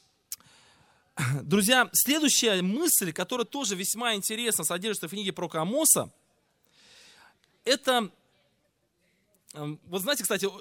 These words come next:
кстати, момент такой. Вот если вы вспомните к-, к-, структуру этой книги, то в этой книге, в Амоса, он начинает обращаться к разным народам.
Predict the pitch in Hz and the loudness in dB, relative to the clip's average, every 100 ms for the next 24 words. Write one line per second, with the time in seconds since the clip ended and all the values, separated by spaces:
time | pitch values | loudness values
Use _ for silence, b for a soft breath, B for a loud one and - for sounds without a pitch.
0 | - - 220 196 233 220 175 151 170 160 | -8 -2 0 0 0 0 -2 -2 -4 -4
1 | 196 233 233 226 214 160 - 254 233 208 | -6 -4 -4 -2 -4 -4 -6 -2 0 0
2 | 190 175 b b b b b _ - 120 | 0 -2 b b b b b _ -20 -20
3 | - - 180 - 233 277 226 214 208 339 | -16 -6 -2 0 0 0 -2 -2 -6 -6
4 | 262 - 208 240 220 156 359 254 202 220 | -6 -4 -2 -2 -4 -6 -4 -2 0 0
5 | 175 143 - 269 269 - 254 254 196 202 | -2 -4 0 0 2 0 0 0 2 2
6 | - 285 247 226 247 220 214 240 151 104 | 2 2 2 2 2 2 2 4 4 2